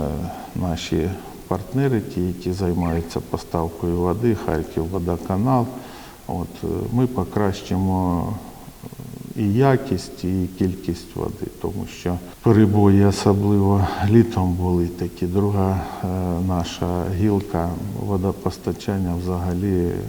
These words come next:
не працювала практично. Якщо вона працювала, то там поставка, ну, складала, будемо так говорити, якщо п'ятдесят кубів давала в сутки, то ми теряли чотириста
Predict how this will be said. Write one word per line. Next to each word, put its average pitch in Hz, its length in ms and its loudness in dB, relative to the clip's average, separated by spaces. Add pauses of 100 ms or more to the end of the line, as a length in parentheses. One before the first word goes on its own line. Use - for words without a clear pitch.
не 107 160 0
працювала 85 720 -2 (120)
практично. - 760 -10
Якщо 90 300 -4
вона 90 220 0
працювала, 98 680 -2 (160)
то 85 200 -2 (640)
там 90 220 -2
поставка, 87 840 0 (280)
ну, 127 160 -2
складала, 90 600 0
будемо 87 480 -2 (100)
так 80 140 -2 (180)
говорити, 82 540 -4 (1000)
якщо 90 640 -2 (880)
п'ятдесят 92 560 0
кубів 92 460 2
давала 98 460 2
в 85 60 -2 (140)
сутки, - 340 -6 (160)
то 87 360 -2
ми 101 80 -2 (140)
теряли 92 380 -2
чотириста 87 720 -4